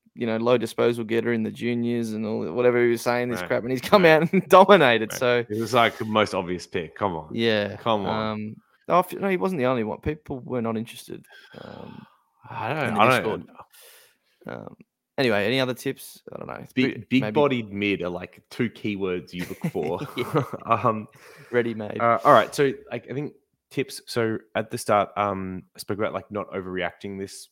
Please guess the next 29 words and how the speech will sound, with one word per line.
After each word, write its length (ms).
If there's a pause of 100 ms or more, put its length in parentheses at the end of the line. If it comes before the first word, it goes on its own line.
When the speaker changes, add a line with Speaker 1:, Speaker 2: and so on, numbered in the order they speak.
(120)
Speaker 2:
week. 340 (240)
Um, 240
I 60
think 220
that's 260
one. 320 (420)
Um, 180
the 80
second 420
would 140
be 220
keep 320
following 500
good 240
process, 540
even 240
if 120
it's 140
led 280
to 240 (420)
bad 320
results. 760
I 80
think 240
that'd 220
be, 280 (140)
um, 240 (160)
tip 260
two. 340